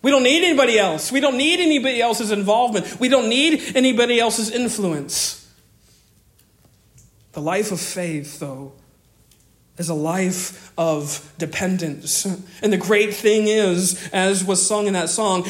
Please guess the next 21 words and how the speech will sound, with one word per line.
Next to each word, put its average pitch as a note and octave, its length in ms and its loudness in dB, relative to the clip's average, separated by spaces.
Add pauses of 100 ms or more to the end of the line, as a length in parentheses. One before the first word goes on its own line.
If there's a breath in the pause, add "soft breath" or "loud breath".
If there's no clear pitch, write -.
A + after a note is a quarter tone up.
we G#3+ 140 0
are G3 80 4
dependent G#3+ 720 0
on G3 160 2
someone A#3+ 520 2
who A#3+ 320 0
is G3+ 160 4
way C#4 380 4
stronger C4 720 2
than G3 160 -2
us, D#3 520 -8 (200)
way C4+ 600 4
wiser A#3+ 720 2
than G#3 180 0
us, E3 500 -6
who C4+ 140 6
is - 300 0
way, C4+ 760 2 (100)
uh, G#3 300 2
more C#4 340 6
capable B3+ 680 2